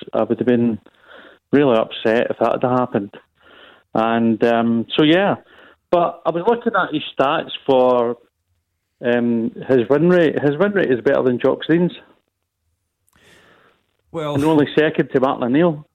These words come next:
Speaker 2: yeah.
Speaker 1: at Celtic.
Speaker 2: Well, that, that's why I say, you know, the, the reaction of some supporters, the last one, Aidan, whose weekend was ruined, and this was a
Speaker 1: Mm.
Speaker 2: disaster, and the panic.
Speaker 1: Yeah.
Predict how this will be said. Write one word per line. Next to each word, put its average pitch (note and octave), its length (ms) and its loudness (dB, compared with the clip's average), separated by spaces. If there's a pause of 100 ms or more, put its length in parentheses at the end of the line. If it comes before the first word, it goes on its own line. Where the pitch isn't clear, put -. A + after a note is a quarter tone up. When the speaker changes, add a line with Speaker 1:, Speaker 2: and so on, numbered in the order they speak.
(140)
Speaker 2:
yeah. B2+ 200 -8
Speaker 1:
at - 140 -12
Celtic. E3 420 -2
Speaker 2:
Well, D#3 180 -6
that, F3 200 -10
that's F#3+ 220 -10
why E3+ 140 -6
I C#3+ 40 -6
say, C3 480 -8
you B2+ 140 -14
know, C3+ 120 -8
the, A#2+ 100 -14
the A#2 160 -14
reaction D#3 420 -10
of C3+ 80 -8
some C3 220 -8
supporters, A2+ 640 -8
the G2 80 -10
last A2+ 320 -6
one, G#2 260 -10
Aidan, B2 400 -8
whose G2 400 -10
weekend C#3 540 -10
was F#2 180 -12
ruined, C3+ 680 -6
and G#2 120 -8
this - 160 -10
was D3+ 100 -10
a B2+ 80 -8
Speaker 1:
Mm. F#2+ 40 -16
Speaker 2:
disaster, A2+ 1040 -6
and G#2 140 -10
the C#3+ 260 -12 (340)
panic. A2 680 -6
Speaker 1:
Yeah. - 60 -20